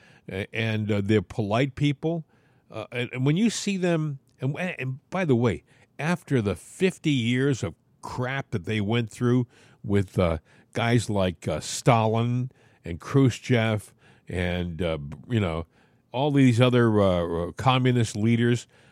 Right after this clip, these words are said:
uh, for them, they, they, they breathe democracy and fresh air. Even with Putin, by the way,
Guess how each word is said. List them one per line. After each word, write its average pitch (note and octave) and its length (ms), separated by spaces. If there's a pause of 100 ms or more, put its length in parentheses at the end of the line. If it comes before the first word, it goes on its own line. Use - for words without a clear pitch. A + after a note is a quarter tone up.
(140)
uh, A2 260
for B2+ 160
them, E3 380
they, C#3 120
they, D#3 240
they D#3+ 140
breathe F3 540 (120)
democracy C#3 800
and A2+ 120
fresh D3+ 360
air. D3+ 320 (440)
Even C4 320
with F#3 240
Putin, F#3 340
by A#2 160
the G2+ 100
way, G2 280